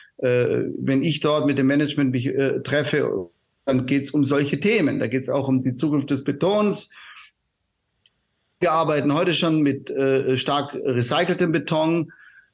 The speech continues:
ähm, und erklären mir dann, dass sich der zum Beispiel anders verhält als Beton, äh, den sie bis jetzt verwendet haben, solche Dinge, ja.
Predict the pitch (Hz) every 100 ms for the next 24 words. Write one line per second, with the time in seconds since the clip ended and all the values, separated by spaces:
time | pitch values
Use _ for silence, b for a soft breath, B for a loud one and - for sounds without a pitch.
0 | - 143 143 139 143 139 139 131 147 156
1 | 151 143 139 127 131 127 135 131 135 123
2 | 135 135 139 131 - 120 131 151 135 117
3 | 123 123 131 135 131 - 123 127 131 123
4 | 123 117 151 - 175 160 147 135 131 135
5 | 135 131 - 123 113 120 117 110 107 120